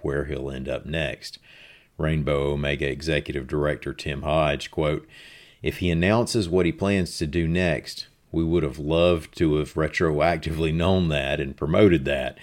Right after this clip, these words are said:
It's an interesting sequence of events that led to where we are." Sportsbooks in Ohio aren't taking bets on Alabama baseball, reports A L dot com's Nick Alvarez.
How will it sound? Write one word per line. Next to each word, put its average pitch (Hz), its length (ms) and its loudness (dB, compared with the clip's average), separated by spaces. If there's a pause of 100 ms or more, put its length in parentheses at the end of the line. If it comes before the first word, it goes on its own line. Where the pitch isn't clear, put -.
(420)
It's 71 220 -4
an 65 120 -6
interesting 80 600 -2
sequence 80 540 -2
of 78 120 0
events 76 560 -2
that 60 240 -8
led 65 260 -6
to 73 80 -6
where 67 260 -8
we 67 220 -8
are." - 360 -2 (1600)
Sportsbooks 120 640 6
in 104 80 4
Ohio 98 520 6
aren't 98 200 2
taking 90 300 0
bets 87 260 2
on 87 100 -2
Alabama 82 480 2
baseball, 73 680 0
reports 62 420 -10
A 64 160 -4
L 62 140 -6
dot 64 240 -6
com's 67 320 -8
Nick 69 220 -8
Alvarez. 64 640 -6